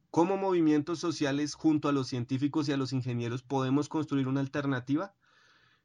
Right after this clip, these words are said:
Eh, creo que el Conciencias va a permitirnos empezar a pensar esas posibilidades, pero también quisiera compartir con ustedes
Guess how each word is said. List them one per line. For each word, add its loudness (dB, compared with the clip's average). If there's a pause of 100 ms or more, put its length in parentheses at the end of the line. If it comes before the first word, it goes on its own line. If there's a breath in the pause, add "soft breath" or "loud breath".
Eh, -4
creo 4
que 0 (100)
el 2
Conciencias 2 (180)
va 8
a 4
permitirnos 6
empezar 4
a 2
pensar 2
esas 0
posibilidades, 2 (480 soft breath)
pero 6
también 8
quisiera 4
compartir 4
con 6
ustedes 2